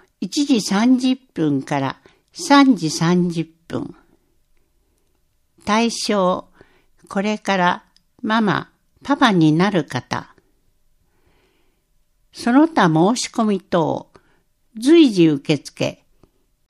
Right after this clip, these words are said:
ハニポンチャレンジ対象事業。赤ちゃんが生まれたら、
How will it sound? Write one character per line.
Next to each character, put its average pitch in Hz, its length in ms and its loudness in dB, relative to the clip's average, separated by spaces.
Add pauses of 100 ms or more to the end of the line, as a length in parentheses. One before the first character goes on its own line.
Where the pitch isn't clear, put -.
(680)
ハ - 160 -6
ニ 277 180 4
ポ 285 220 2
ン 285 160 6
チ 285 100 0
ャ 277 80 4
レ 233 140 0
ン 165 220 -2
ジ 139 260 -8 (140)
対 220 240 -4
象 240 400 -4
事 190 220 -6
業。 143 260 -4 (2500)
赤 294 260 -2
ち 285 140 -4
ゃ 180 100 0
ん 165 80 0
が 147 220 -2
生 143 80 -2
ま 156 100 -2
れ 151 140 -8
た 143 200 -8
ら、 135 260 -10